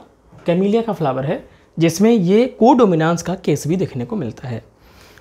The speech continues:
तो अगर हम लोग ठीक से क्वेश्चन को ना पढ़ें, सिर्फ हम लोग देखें वाइट फ्लावर है, पिंक फ्लावर है और रेड फ्लावर है, तो हम लोग तुरंत आंसर कर सकते हैं इनकम्प्लीट डोमिनेंस का। लेकिन आप यहाँ पे देख सकते हैं ये इनकम्प्लीट डोमिनेंस नहीं, ये कोडोमिनेंस है।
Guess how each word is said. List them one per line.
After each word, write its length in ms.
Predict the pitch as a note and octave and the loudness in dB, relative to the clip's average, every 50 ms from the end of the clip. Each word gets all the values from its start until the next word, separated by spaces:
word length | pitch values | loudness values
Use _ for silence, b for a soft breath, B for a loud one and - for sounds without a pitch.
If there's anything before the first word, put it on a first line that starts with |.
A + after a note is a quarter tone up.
| b - | b 2
तो 80 | A#3+ | 4
अगर 260 | C4 - G3+ G3+ C4 | 4 4 4 4 4
हम 140 | B3+ A#3+ A#3 A#3+ | 2 2 2 0
लोग 140 | C4 - | 0 0
ठीक 140 | - A3+ A3 | 0 -2 -2
से 100 | - C#4+ | -2 -2
क्वेश्चन 340 | C4 - G#3+ G#3 - A#3 A3 | 0 0 0 0 0 0 0
को 100 | G#3 A#3 | 2 2
ना 160 | G#3 F#3+ G3 | 2 2 2
पढ़ें, 220 | G3 - G3+ G3 A#3 - - | 2 0 0 -2 -2 -6 -10
सिर्फ 300 | - - G3 G3+ G3+ - | -6 -2 0 0 0 0
हम 100 | F#3+ F#3 | 0 0
लोग 140 | F#3+ G3 F3 | 0 0 0
देखें 200 | E3 E3 D#3+ G3+ | -2 -2 -2 0
वाइट 240 | F#3 E3+ D3 E3+ E3+ | 0 2 0 0 0
फ्लावर 300 | - E3+ D#3 D3 E3 E3 | 0 -2 -2 0 0 -2
है, 60 | E3 | -2
पिंक 240 | E3 E3 D3+ D#3 D#3 | -4 -4 -6 -6 -6
फ्लावर 260 | - E3 C3 C#3+ C#3+ | -6 -6 -4 -4 -4
है 140 | C3+ C#3 - B B B B B B B B | -4 -6 -6 B B B B B B B B
और 120 | - D3 | -2 0
रेड 140 | D3+ D3 D3+ | 0 0 0
फ्लावर 320 | D3 - D3 C3+ C#3+ C#3 C#3 | -2 -2 -2 0 0 0 -2
है, 80 | C#3 - | -2 -2
तो 120 | - E3+ | -2 -2
हम 80 | C#3 C#3+ | -2 -2
लोग 160 | D#3 E3 - | -2 -2 -2
तुरंत 300 | - D3+ F3 G3 G#3+ - | -2 -2 -2 -2 -2 -4
आंसर 240 | E3 D3 C#3+ F3+ - | -4 -4 -4 -4 -6
कर 120 | - D3 | -6 -6
सकते 260 | C3+ - C#3+ - - | -6 -8 -8 -6 -4
हैं 80 | C#4+ A#3+ | -4 -4
इनकम्प्लीट 360 | F3 - C#3+ C#3 C#3 C#3 C#3 | -2 -2 -4 -4 -4 -4 -4
डोमिनेंस 400 | C#3+ B2+ B2+ B2+ G#2+ A2+ D3 - | -4 -4 -6 -6 -8 -10 -10 -12
का। 160 | - - - - B B B B B B B B | -12 -14 -14 -14 B B B B B B B B
लेकिन 360 | - D#3 D#3 D#3 - B3+ D#4 E4+ - - _ _ _ - | 0 0 2 2 0 -2 -2 -4 -8 -16 _ _ _ -6
आप 260 | D#3 D3 D3 - _ _ _ _ - | -6 -6 -6 -10 _ _ _ _ -4
यहाँ 240 | F3+ D#3+ D#3+ D3+ D#3+ | -2 -2 0 0 -2
पे 100 | D#3+ D#3+ | -2 2
देख 200 | C#3+ D#3+ F#3+ G3+ | 4 4 2 2
सकते 300 | - - F3+ - - A3 | 2 -4 -4 -4 -2 -4
हैं 80 | A#3+ B3+ | -2 0
ये 140 | F#3+ D#3+ | 0 0
इनकम्प्लीट 380 | D#3 D3+ D#3 D3 C#3+ - G#3 F3+ | 0 -2 -4 -6 -6 -4 -4 -2
डोमिनेंस 340 | F3+ F3+ F#3 F#3+ F#3+ - G3+ | -2 -2 -2 -4 -4 -2 -2
नहीं, 100 | A3+ C4 | -2 -2
ये 60 | D4+ | -2
कोडोमिनेंस 640 | D4+ - F3+ D#3+ D3+ C3 C3 B2+ A#2+ C3 C3 B2+ - - | -2 -2 -2 0 0 -2 -4 -4 -8 -8 -10 -12 -12 -14
है। 100 | - | -16